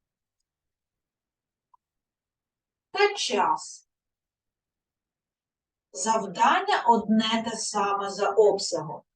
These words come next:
Давайте з вами спробуємо промовити. Чим більше буде робітників,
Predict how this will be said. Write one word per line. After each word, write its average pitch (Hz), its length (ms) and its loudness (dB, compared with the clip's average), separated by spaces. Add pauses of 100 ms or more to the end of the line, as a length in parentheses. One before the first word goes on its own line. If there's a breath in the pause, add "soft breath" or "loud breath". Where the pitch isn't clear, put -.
(340)
Давайте 240 460 2
з 208 60 -8
вами 202 320 0
спробуємо 220 920 2
промовити. 190 920 -4 (520)
Чим 269 500 0
більше 233 720 0
буде 208 760 -2
робітників, 233 1300 -2